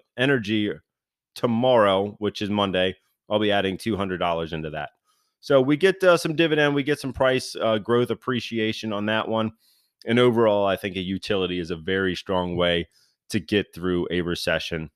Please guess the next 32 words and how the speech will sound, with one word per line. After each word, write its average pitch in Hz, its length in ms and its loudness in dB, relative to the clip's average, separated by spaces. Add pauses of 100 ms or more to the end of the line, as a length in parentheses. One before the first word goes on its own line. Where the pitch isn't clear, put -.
(160)
and 85 160 -6
have 87 160 -2
a 82 60 -2
lot 80 200 -2
of 78 80 -4
safety. 76 500 -10
So 95 280 -4 (400)
thank 139 220 2
you 139 60 2
guys 123 260 4
for 117 100 -4
voting 113 300 2
for 113 120 -6
that 123 220 2
one. 127 220 -2 (400)
But 147 120 4
ultimately, 151 500 2
get 156 180 2
out 147 180 4
there, 135 240 4
vote 135 300 6
up 143 180 2
for 131 120 2
week 135 240 0
fifty-one. 120 560 0
We've 101 140 -2
only 160 180 0
got 151 200 0
two 156 160 4
of 135 80 4
these 123 180 0
left. 101 340 0